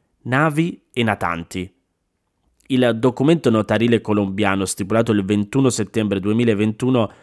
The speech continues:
nello studio del notaio Jiménez Nehiera Margarita Rosa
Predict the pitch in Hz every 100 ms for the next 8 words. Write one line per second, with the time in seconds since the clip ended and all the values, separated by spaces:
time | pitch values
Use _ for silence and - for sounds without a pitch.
0 | _ - 113 107 - 135 117 113 101 101
1 | 98 101 101 98 104 - 107 104 101 95
2 | - - - 107 110 107 - 101 95 95
3 | 101 104 98 82 78 107 104 101 110 113
4 | 92 98 95 90 90 85